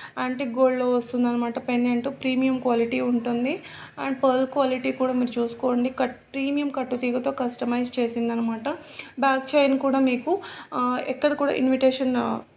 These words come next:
జ్యువెలరీ లాగా అనిపించకుండా బ్యాక్ చైన్ కూడా అంత క్వాలిటీగా వస్తుందన్నమాట. బ్లాక్ డైమండ్స్ నెక్లెస్ అండి. ప్రైస్ కూడా only సిక్స్ నైంటీ నైన్.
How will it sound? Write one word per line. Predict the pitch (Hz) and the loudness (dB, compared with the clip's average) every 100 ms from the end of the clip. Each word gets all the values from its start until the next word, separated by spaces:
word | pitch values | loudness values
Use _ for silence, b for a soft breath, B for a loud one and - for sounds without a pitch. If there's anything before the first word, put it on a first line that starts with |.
| _ _ _ | _ _ _
జ్యువెలరీ | 214 254 240 247 | -2 0 2 2
లాగా | 240 240 | 0 0
అనిపించకుండా | 240 233 233 240 254 247 240 247 | 0 -2 -4 -4 -4 -2 0 2
బ్యాక్ | 233 226 226 - | 4 2 2 -2
చైన్ | 240 233 | -2 0
కూడా | 247 - | -2 0
అంత | 247 247 | -2 0
క్వాలిటీగా | 254 240 - 233 226 233 247 233 | 0 -2 -2 0 0 0 0 2
వస్తుందన్నమాట. | 226 220 233 220 220 220 214 302 - B B B B 262 | 0 -4 -6 -4 -6 -6 -6 -6 -10 B B B B 0
బ్లాక్ | 277 269 247 | 2 2 2
డైమండ్స్ | 269 262 262 277 | 0 0 -2 -2
నెక్లెస్ | 247 247 233 240 | -2 0 -2 0
అండి. | 233 277 | 0 0
ప్రైస్ | 311 269 247 247 | 0 0 0 -2
కూడా | 277 269 | -2 0
only | 262 254 262 285 466 B B B - | 2 2 2 4 2 B B B -6
సిక్స్ | 285 - 285 | -6 -2 0
నైంటీ | 269 262 | 2 2
నైన్. | 254 277 | 0 -2